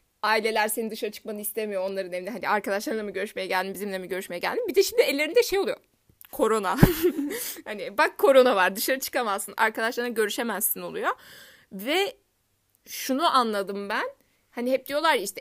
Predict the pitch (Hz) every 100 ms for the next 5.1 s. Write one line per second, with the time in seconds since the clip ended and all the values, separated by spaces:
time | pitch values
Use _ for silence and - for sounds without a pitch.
0 | - 220 220 208 202 202 - 208 202 196
1 | 208 - 202 190 - 202 - - 185 -
2 | - - 190 185 202 202 196 196 190 190
3 | 160 190 196 190 185 196 180 - 190 190
4 | 185 - 160 - 104 190 285 233 196 208
5 | 214